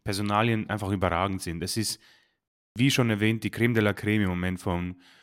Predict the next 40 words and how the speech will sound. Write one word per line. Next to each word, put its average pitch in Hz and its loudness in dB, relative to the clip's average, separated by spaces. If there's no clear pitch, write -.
W 98 0
W 104 2
E. 104 2
Hat - -8
man 113 0
fast 120 0
alle 117 6
<laughs> - 0
rei-, 123 4
reinbekommen 113 2
in 101 0
dieses 98 -2
Match. 110 -4
Und 110 -2
das 120 -2
hat 151 2
sich - -2
am 123 2
Ende, 160 4
ähm, 151 -6
bestätigt, - -4
was, 120 -2
was 123 -2
die 160 0
alle 156 0
drauf 156 -4
haben. 80 0
Deswegen 147 2
werde 135 4
ich 143 -4
da 131 4
auch 127 6
nicht, 131 -2
äh, 117 4
viel, 123 0
äh, 107 0
<clears throat> 135 4
ähm, 107 -4
dir 107 2
nachplappern, 120 2